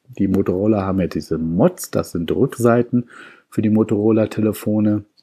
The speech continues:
die entsprechende Funktionalitäten haben. Und der neueste Mod ist ein Fotodrucker von Polaroid. Also ist auch Polaroid gebrandet. Ähm, die, die sich noch ans alte Instagram-Icon erke-, äh, nicht erkennen, sondern erinnern,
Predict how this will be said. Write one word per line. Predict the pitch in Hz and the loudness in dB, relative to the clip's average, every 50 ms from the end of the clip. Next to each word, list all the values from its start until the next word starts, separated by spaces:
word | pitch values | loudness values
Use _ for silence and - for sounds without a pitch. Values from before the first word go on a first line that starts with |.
| _ _ _ _ _ _ _ _ _ _ - - | _ _ _ _ _ _ _ _ _ _ -20 0
die | - 127 | 2 2
entsprechende | 117 107 - - 104 92 - 98 | 2 2 0 -2 -2 0 0 -2
Funktionalitäten | 92 - 92 90 - 85 82 78 - - 165 165 160 147 | -2 -2 -4 -4 -2 -6 -6 -2 2 2 2 4 2 2
haben. | 131 147 143 147 151 147 _ - - - - _ _ _ _ | 4 4 4 4 2 0 _ -12 -20 -20 -20 _ _ _ _
Und | - 143 151 147 - | 4 4 4 6 4
der | 98 90 | 2 2
neueste | 90 90 95 101 117 113 - - 113 101 | 2 2 4 4 2 2 2 -2 0 0
Mod | 98 98 101 107 - | 2 0 0 -2 -4
ist | - _ - 104 - - - - | -6 _ -6 -6 -6 -8 -16 -12
ein | - - - 92 92 92 92 90 95 98 - _ _ _ _ _ _ _ _ _ _ _ _ _ _ _ _ _ | -6 -4 -2 -2 -2 -4 -4 -6 -6 -8 -12 _ _ _ _ _ _ _ _ _ _ _ _ _ _ _ _ _
Fotodrucker | - - 220 - - - - 87 - - 78 - - _ _ _ _ _ | -2 -2 2 2 2 2 2 -4 -4 -4 -10 -10 -12 _ _ _ _ _
von | _ - - 92 95 123 131 | _ -10 -8 -6 -6 -6 -8
Polaroid. | _ - - 196 147 90 76 - 82 80 - - - _ _ _ - | _ 0 2 2 4 2 2 2 0 0 0 -6 -16 _ _ _ -10
Also | - 120 98 - | -8 -6 -4 -4
ist | 95 - 90 | -2 -2 -4
auch | 82 - _ | -4 -4 _
Polaroid | - 113 107 98 92 95 92 - | 0 0 0 2 0 -2 -2 -2
gebrandet. | - 82 80 - 104 123 147 165 175 180 180 180 - - - - - - - - - _ _ _ _ _ - | -4 -4 0 2 4 4 4 6 4 4 4 2 -6 -20 -20 -20 -20 -20 -20 -20 -20 _ _ _ _ _ -4
Ähm, | 127 127 127 123 123 120 110 92 | 0 2 2 2 2 0 0 2
die, | 95 110 101 | 2 2 4
die | 101 104 | 4 2
sich | 95 98 90 - | 2 2 0 0
noch | 92 | -2
ans | 90 90 - - | -4 -4 -6 -2
alte | - - 101 - - | -2 -2 0 2 2
Instagram-Icon | 104 110 107 - 104 101 104 107 107 104 101 101 - - - - 101 101 - 107 101 | 0 2 0 -2 -2 -2 0 0 0 -2 -4 -6 -12 -10 -6 -4 -4 -2 -2 -4 -2
erke-, | 101 95 - _ - - | -2 -6 -6 _ -8 -8
äh, | - 104 98 98 98 98 98 98 92 _ _ _ | -6 -6 -6 -6 -6 -6 -8 -10 -12 _ _ _
nicht | - - | -8 -6
erkennen, | - 85 - - - 92 92 92 | -6 -6 -4 -4 -4 -2 -2 -2
sondern | 90 85 80 85 82 80 80 80 82 - | -2 -2 -4 -4 -6 -6 -8 -10 -12 -8
erinnern, | - 90 - - 117 127 135 113 107 120 135 139 | -6 -6 0 2 2 4 4 4 2 2 0 -2